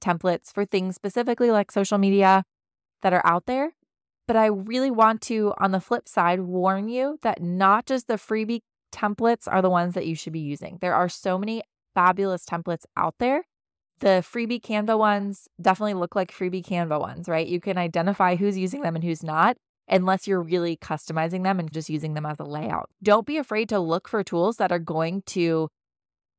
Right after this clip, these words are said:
help ease your workload. At, at Energize this weekend, I saw so many of these types of materials, whether it was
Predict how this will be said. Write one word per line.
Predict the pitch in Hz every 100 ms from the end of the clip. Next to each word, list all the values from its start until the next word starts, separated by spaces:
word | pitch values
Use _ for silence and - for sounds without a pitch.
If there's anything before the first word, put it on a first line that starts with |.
| _ _ _ -
help | - 208 - -
ease | 170 180 233 247 -
your | 180 180 175 170 165 165
workload. | - 165 226 254 320 - -
At, | 180 -
at | 175 175
Energize | 185 185 196 185 160
this | 160
weekend, | 170 165 170 160
I | -
saw | 180 170 175
so | - - 196 196
many | 190 170 170 - -
of | 165 156 156 - -
these | 165 -
types | - 160 -
of | 160 156 147 _ _ _ _ _ _ _ _ _
materials, | 214 214 - 170 180 196 220
whether | 196 180 170
it | 165
was | 165 156 147